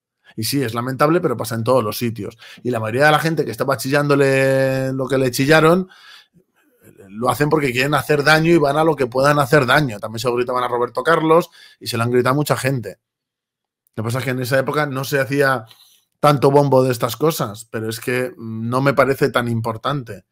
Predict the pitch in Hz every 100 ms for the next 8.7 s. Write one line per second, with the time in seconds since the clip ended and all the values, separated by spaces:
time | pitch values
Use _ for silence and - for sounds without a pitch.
0 | _ _ _ - 135 156 156 151 151 156
1 | 156 147 151 151 147 147 151 151 139 180
2 | 185 151 117 139 135 120 110 120 143 135
3 | 107 98 98 - _ - - - - 117
4 | 160 185 170 156 143 117 120 113 147 131
5 | 113 - _ 143 139 156 - 151 127 104
6 | 104 - 135 143 139 135 135 135 123 117
7 | 110 101 92 _ _ 123 147 160 139 139
8 | 143 135 120 107 101 98 98